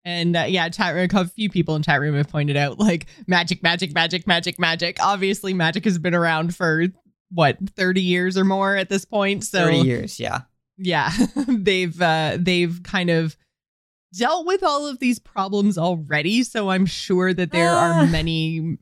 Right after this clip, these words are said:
Speaker 1: Magic-related solutions. <laughs> Why are you eyeing me? I, I don't know anything about Magic, so maybe I am speaking out of my butt. <laughs>
Speaker 2: They're still dealing with it and are still making formats. As of right now, uh, I count,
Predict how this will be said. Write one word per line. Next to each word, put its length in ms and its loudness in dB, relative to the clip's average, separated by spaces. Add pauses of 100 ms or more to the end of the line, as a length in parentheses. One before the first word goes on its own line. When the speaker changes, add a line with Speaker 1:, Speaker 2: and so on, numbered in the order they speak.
(140)
Speaker 1:
Magic-related 1000 0
solutions. 760 0
<laughs> 40 -6
Why 380 0
are 100 0
you 220 -6
eyeing 260 0
me? 160 0
I, 140 2 (480)
I 120 2
don't 180 -2
know 200 2
anything 440 0
about 180 2
Magic, 380 -4
so 260 2
maybe 320 0
I 120 0
am 160 0
speaking 360 -4
out 120 2
of 40 -2
my 100 0
butt. 380 -4 (260)
<laughs> 280 -2
Speaker 2:
They're 140 2
still 480 0
dealing 400 -2
with 160 -8
it 260 -4 (240)
and 80 -4
are 100 2
still 380 -2
making 320 -2
formats. 540 -2
As 280 2
of 140 -6
right 260 0
now, 600 -2 (420)
uh, 600 0 (100)
I 320 2 (100)
count, 1000 -4